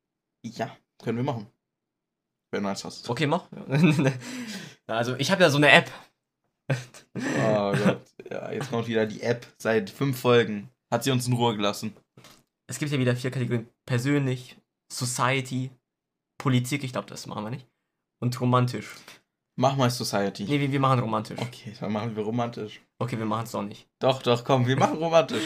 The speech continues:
Speaker 1: komm.
Speaker 2: Okay, ich meine, die erste Frage ist: gibt es Liebe auf den ersten Blick?
Speaker 1: Okay, ist, ist, ist schon ein deepes Thema.
Speaker 2: Ja.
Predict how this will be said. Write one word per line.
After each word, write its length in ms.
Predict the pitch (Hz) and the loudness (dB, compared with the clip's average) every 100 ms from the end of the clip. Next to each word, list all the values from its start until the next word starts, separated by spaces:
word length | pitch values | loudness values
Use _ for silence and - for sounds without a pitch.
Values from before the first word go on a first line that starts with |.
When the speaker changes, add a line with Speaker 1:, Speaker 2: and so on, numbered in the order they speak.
| - | 0
Speaker 1:
komm. 240 | 135 127 - | 0 0 -4
Speaker 2:
Okay, 140 | 131 131 | -6 0
ich 60 | |
meine, 140 | 143 139 | 0 2
die 60 | |
erste 220 | 120 165 | 0 -2
Frage 280 | 135 131 120 | 0 2 2
ist: 260 | 120 - - | -2 -6 -10
gibt 320 | 107 104 170 131 | -2 0 0 -2
es 120 | 127 | -2
Liebe 260 | 127 127 | 0 4
auf 140 | 101 - | 2 2
den 100 | 117 | -2
ersten 300 | 80 123 123 | -2 -2 -2
Blick? 280 | 98 95 - _ _ _ _ _ _ _ _ - | -2 -6 -12 _ _ _ _ _ _ _ _ -6
Speaker 1:
Okay, 360 | 127 113 98 - 107 - - | -4 -2 -2 -2 -6 -6 -4
ist, 200 | - 143 - | -2 0 2
ist, 300 | 226 - - | 2 0 0
ist 220 | 185 131 | 2 4
schon 240 | - 147 180 | 4 4 4
ein 80 | 208 | 4
deepes 300 | 208 214 208 | 2 2 4
Thema. 320 | 175 110 - _ _ - | 6 4 -2 _ _ -8
Speaker 2:
Ja. 260 | 127 180 | -4 -4